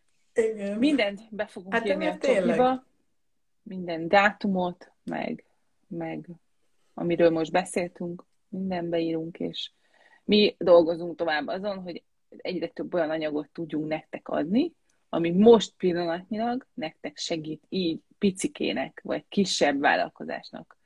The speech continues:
Speaker 2: elindulni, meg megmaradni az úton.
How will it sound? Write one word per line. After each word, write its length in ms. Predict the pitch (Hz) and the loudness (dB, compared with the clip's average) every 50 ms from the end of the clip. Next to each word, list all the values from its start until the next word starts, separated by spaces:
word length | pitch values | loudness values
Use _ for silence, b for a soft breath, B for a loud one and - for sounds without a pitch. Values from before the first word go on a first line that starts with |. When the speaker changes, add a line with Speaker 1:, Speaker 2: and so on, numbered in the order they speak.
| _ _ _ _ _ _ _ _ _ _ _ _ _ _ _ _ _ - | _ _ _ _ _ _ _ _ _ _ _ _ _ _ _ _ _ 0
Speaker 2:
elindulni, 600 | 180 214 247 254 233 254 247 240 233 240 233 233 - | 2 4 4 2 2 2 2 2 0 0 -2 -6 -8
meg 180 | 180 160 143 | -12 -12 -12
megmaradni 680 | 156 175 185 180 190 190 175 175 170 160 160 165 165 160 | -12 -12 -10 -10 -8 -8 -6 -6 -6 -6 -8 -10 -10 -10
az 140 | 160 156 156 | -10 -10 -10
úton. 460 | 156 156 - - 160 160 160 165 | -12 -12 -12 -12 -12 -10 -12 -14